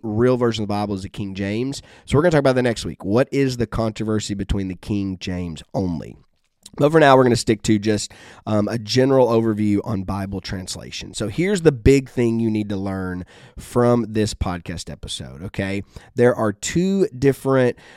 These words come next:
uh, theories when it comes to translating the Bible,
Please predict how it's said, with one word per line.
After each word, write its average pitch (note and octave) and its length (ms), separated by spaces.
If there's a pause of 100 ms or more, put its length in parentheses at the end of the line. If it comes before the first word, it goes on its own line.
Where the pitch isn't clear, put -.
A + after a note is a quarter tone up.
(120)
uh, G#2+ 240
theories B2+ 680
when G#2+ 120
it - 80
comes A2 240
to G2+ 100
translating F#2 560
the F2 60
Bible, C#2+ 480